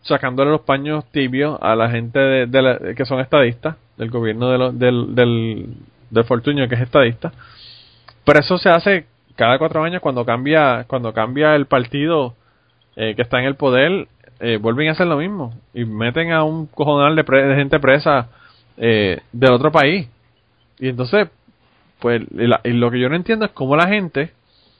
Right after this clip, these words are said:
sigue votando por estos mismos cabrones que siguen haciendo lo mismo, eh, y se creen que las cosas van a mejorar.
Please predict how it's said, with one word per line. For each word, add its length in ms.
sigue 260
votando 400
por 140
estos 200
mismos 300
cabrones 520
que 80
siguen 300
haciendo 300
lo 100
mismo, 360
eh, 640
y 180
se 140
creen 200
que 100
las 100
cosas 220
van 140
a 60
mejorar. 400